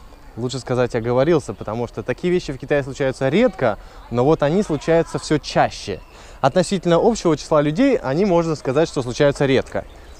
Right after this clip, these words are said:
Но вот в Китае такие вещи из-за огромного яли, давления,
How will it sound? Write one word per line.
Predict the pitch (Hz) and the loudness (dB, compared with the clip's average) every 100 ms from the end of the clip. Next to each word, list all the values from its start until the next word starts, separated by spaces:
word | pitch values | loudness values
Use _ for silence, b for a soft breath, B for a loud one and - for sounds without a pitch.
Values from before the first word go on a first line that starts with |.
| - | -6
Но | 120 | 0
вот | 139 160 | 0 0
в | |
Китае | - 165 214 | -2 2 2
такие | 180 147 139 131 | 2 -2 -2 -2
вещи | 135 143 - 120 123 | -2 -4 -6 -4 -4
из-за | 120 123 117 107 76 - | 0 2 4 2 -2 -8
огромного | 113 151 135 107 101 | 0 0 2 2 0
яли, | 104 123 117 123 107 - - - | 2 2 2 -2 -4 -8 -16 -10
давления, | 104 104 135 175 127 98 | -4 -2 0 0 -2 -4